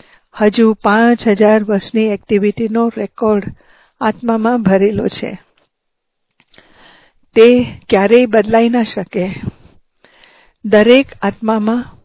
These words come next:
પોતપોતાનો પાઠ ભરેલો છે. આ નાનકડી વાત પણ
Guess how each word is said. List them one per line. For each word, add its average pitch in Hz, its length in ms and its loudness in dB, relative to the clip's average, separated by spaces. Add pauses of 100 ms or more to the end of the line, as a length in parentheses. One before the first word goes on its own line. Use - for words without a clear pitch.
(340)
પોતપોતાનો 220 720 0
પાઠ 196 340 -4
ભરેલો 185 420 -2
છે. 190 320 -10 (1160)
આ 208 300 -4
નાનકડી 208 680 -2
વાત 196 320 -2 (580)
પણ 214 300 -2